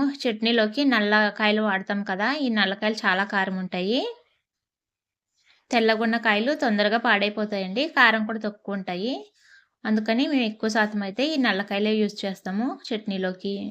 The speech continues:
కర్రీస్లోకి, దేంట్లోకైనా సరే. తర్వాత దీంట్లోకి ఒక టమాటా వేసుకుంటున్నానండి. ఒక టమాటా వేసుకుంటే సరిపోతుంది.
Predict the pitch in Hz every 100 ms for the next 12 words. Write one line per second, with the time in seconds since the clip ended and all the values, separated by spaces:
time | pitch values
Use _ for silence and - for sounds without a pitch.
0 | - - 208 196 208 185 185 185 190 185
1 | 196 196 185 180 - 175 208 359 - _
2 | _ _ _ _ - 220 214 220 214 208
3 | 202 240 302 269 220 208 196 214 208 202
4 | - 196 190 190 180 190 294 311 233 220
5 | 196 196 185 185 190 185 262 214 - 170
6 | - 175 214